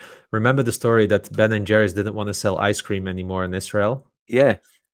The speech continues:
Speaker 1: Yeah, and, and, uh, Unilever couldn't do anything
Speaker 2: Mm.
Speaker 1: because they have in the contract written that the board of,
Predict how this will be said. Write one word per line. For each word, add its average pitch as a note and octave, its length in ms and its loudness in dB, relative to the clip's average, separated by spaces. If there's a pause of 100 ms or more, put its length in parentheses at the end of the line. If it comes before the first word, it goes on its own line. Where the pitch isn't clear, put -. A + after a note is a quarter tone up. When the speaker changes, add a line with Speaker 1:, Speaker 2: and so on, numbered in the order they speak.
Speaker 1:
Yeah, G#2 340 2
and, G2+ 360 -6
and, G2 340 -6
uh, F#2+ 420 -2
Unilever G#2 500 0
couldn't A2 260 -2
do G#2 140 2
anything F#2 520 -2
Speaker 2:
Mm. E2 60 -18 (160)
Speaker 1:
because G#2 640 0
they G2 560 2
have G#2 260 0
in G#2+ 100 -2
the G2 100 -2
contract G2+ 540 -4
written G2 400 -4
that F#2 300 -2
the G2 80 -6
board G2 320 0
of, F#2 180 -4